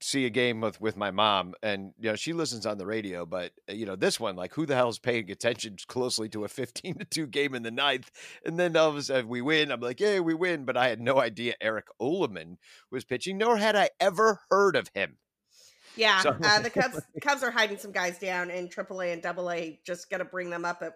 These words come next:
Speaker 2: at random, apparently. Speaking of pitchers, though, I do wanna give a shout out to Justin Steele, who threw a really nice start in some pretty terrible conditions, uh, in Philadelphia this weekend. It was hot, it was humid, the ball was bouncing.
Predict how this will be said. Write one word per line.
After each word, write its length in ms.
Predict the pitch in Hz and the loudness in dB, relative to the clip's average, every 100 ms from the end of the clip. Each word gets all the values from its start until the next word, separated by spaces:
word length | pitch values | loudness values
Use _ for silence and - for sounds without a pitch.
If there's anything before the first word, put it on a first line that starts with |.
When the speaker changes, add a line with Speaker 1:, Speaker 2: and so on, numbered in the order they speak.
| - | -8
Speaker 2:
at 180 | 180 175 | -8 -4
random, 340 | 190 202 180 | -6 -4 -6
apparently. 500 | 180 185 185 180 185 - - - - | -6 -6 -6 -6 -10 -12 -20 -20 -16
Speaking 400 | - 381 440 359 | -8 -6 2 2
of 80 | 240 | 2
pitchers, 340 | 330 330 294 | -4 -4 -2
though, 120 | 254 | 2
I 100 | 226 | 2
do 80 | 269 | 2
wanna 120 | 285 | -2
give 100 | 254 | -4
a 40 | 226 | -2
shout 220 | 247 262 | 0 2
out 120 | 214 | 0
to 60 | 208 | -2
Justin 400 | 247 269 220 240 | -6 -4 -6 -10
Steele, 540 | - 220 202 175 165 | -10 -2 0 0 -4
who 380 | 190 196 190 180 - _ _ - | -6 -4 -4 -6 -10 _ _ -6
threw 200 | 302 294 | 0 4
a 140 | 208 | 4
really 320 | 240 392 339 | 2 0 0
nice 280 | 214 233 262 | 0 -2 -2
start 440 | - 214 220 196 - 202 | -4 4 4 4 0 -6
in 320 | 202 185 185 | -6 -6 -8
some 420 | - 202 185 175 - _ | -4 -2 -2 -4 -10 _
pretty 300 | - 403 349 | -4 -2 -2
terrible 520 | - 269 294 240 196 | -2 2 2 2 -2
conditions, 800 | 190 202 208 226 220 190 180 175 _ _ _ - | -4 -8 -8 -4 -2 -2 -4 -10 _ _ _ 4
uh, 200 | 202 190 | 6 6
in 120 | 208 | 4
Philadelphia 580 | 202 214 202 214 220 196 | 2 2 4 2 2 -2
this 180 | 185 190 | -2 -8
weekend. 240 | 196 196 | -4 -2
It 40 | 180 | -2
was 100 | 180 | 0
hot, 320 | 254 247 202 | 6 6 6
it 40 | |
was 100 | 185 | -6
humid, 300 | 226 240 226 - | -4 -2 -2 -2
the 60 | |
ball 220 | 220 208 196 | 0 2 0
was 100 | 196 | -2
bouncing. 600 | 208 196 208 196 190 | -2 -2 -4 -8 -8